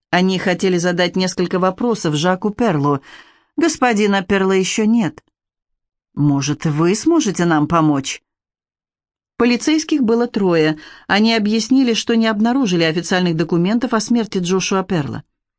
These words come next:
Возможно, мальчик сбежал, чтобы уклониться от воинской обязанности.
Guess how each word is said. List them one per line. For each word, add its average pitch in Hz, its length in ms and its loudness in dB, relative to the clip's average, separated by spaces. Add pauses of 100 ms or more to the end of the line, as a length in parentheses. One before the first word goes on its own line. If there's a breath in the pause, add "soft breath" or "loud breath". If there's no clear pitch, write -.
(180)
Возможно, 156 480 2
мальчик 165 360 0
сбежал, 190 460 0
чтобы 202 300 -2
уклониться 202 500 -2
от 190 120 -4
воинской 220 400 -2
обязанности. 156 760 0